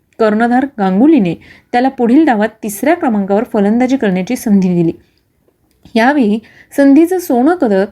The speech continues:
त्यानं दोनशे एक्क्याऐंशी धावा केल्या आणि भारताला विजयी बनवलं. त्यानं ऑस्ट्रेलिया विरुद्ध एकोणतीस कसोटी सामने खेळत एकोणपन्नास पूर्णांक सदुसष्टच्या सरासरीने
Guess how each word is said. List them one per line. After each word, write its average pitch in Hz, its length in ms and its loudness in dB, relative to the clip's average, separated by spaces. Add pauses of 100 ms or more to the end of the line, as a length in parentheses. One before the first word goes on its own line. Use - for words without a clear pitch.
(140)
त्यानं 214 260 -2
दोनशे 208 320 0
एक्क्याऐंशी 277 440 0
धावा 240 220 0
केल्या 226 320 -2 (340)
आणि 233 160 0
भारताला 202 560 -2
विजयी 180 360 2
बनवलं. 175 360 -2 (420)
त्यानं 226 180 0
ऑस्ट्रेलिया 214 480 0
विरुद्ध 208 400 -2 (120)
एकोणतीस 285 480 -2
कसोटी 247 380 -6
सामने 208 300 -2
खेळत 208 320 -2 (500)
एकोणपन्नास 320 680 0
पूर्णांक 220 420 -2
सदुसष्टच्या 262 800 -2
सरासरीने 208 640 -2